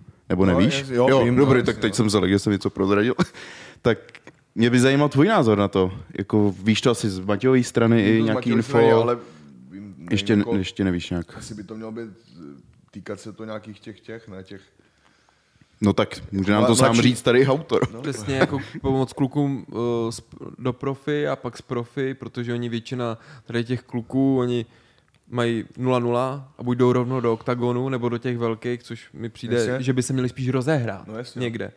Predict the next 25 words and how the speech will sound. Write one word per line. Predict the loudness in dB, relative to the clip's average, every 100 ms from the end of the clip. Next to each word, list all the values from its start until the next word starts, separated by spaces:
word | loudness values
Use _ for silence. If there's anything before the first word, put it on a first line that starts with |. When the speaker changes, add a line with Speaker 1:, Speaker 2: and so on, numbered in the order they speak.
| -16
Speaker 2:
no |
jasně. | -16 -10
Speaker 3:
A | -6
to |
tady | 0 2 2
taky | 0 -2 -2
chybí, | -4 -8 -8 -10
taková | -6 -4
organizace | -2 -4 -6 -10 -10
tady | -8 -6
není | -6 -8
na | -8
to. |
Speaker 2:
Opravdu | -4 -2 0 -2
chybí? | -2 -4 -2 -4 -4 -10 _ _ _ _ -12
Speaker 3:
No, | -6 -4
Speaker 2:
Ne-, |
Speaker 3:
myslím | -4 -4 -4 -8 -20 -14
Speaker 2:
nejsou | -6 -6 -4 -4
tady | -2 -4 -4
amatérská, | -4 -6 -6 -6 -8 -10 -10 -10 -10 -12 -12 -14
eh, |
ty? | -12 -14 -14 -18 _
Amatérská | -20 -18 -16 -18 -14 -14
organizace? | -12 -12 -14 -20 -20